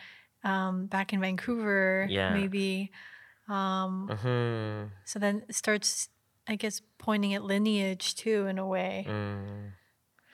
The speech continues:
Speaker 2: Yeah, I, I like, I like that idea of, like, water touching architecture, or, like,
Speaker 1: Yeah.
Speaker 2: that, 'cause I think to me, like, that's, like, kind of, I think that's closer to, like, how I approach it. It's, like,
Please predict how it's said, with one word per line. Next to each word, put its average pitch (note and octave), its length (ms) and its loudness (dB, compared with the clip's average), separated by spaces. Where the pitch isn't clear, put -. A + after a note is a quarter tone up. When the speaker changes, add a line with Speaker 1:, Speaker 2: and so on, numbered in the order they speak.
Speaker 2:
Yeah, B2+ 320 4
I, B2 80 4
I - 20 4
like, B2+ 340 2
I A#2 120 4
like B2+ 300 4
that A2+ 200 2
idea G2+ 400 0
of, F#2 160 -2
like, F#2 240 0
water F2 560 2
touching E2 760 -4
architecture, - 880 -12
or, A2 120 4
like, G#2+ 240 2
Speaker 1:
Yeah. A3 380 0
Speaker 2:
that, F2+ 240 2
'cause C3 160 2
I C3+ 100 6
think C#3+ 320 -2
to C3 80 -4
me, A#2+ 120 2
like, G2+ 200 4
that's, F#2+ 220 -4
like, G2 160 -2
kind F#2+ 160 -4
of, F2 100 -10
I G#2+ 80 2
think A2+ 180 -2
that's - 240 0
closer F2+ 420 -8
to, G#2 140 -10
like, F2+ 220 -4
how F2 360 -10
I D#2+ 420 -8
approach - 600 -10
it. A#2+ 240 -8
It's, - 180 -8
like, - 420 -8